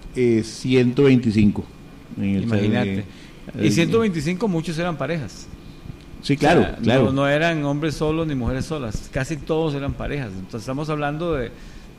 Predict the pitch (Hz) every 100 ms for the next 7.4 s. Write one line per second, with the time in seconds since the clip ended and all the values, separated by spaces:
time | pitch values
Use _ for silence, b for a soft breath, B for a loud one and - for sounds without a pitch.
0 | 123 135 - 151 147 143 160 135 127 131
1 | - 151 139 - 101 113 123 127 131 -
2 | - B B B B - 135 139 135 131
3 | 127 - 127 127 127 123 120 131 147 143
4 | 147 147 175 143 123 120 117 123 160 151
5 | - 127 113 131 143 151 139 113 107 139
6 | 165 135 131 143 143 156 156 143 127 123
7 | 117 95 92 101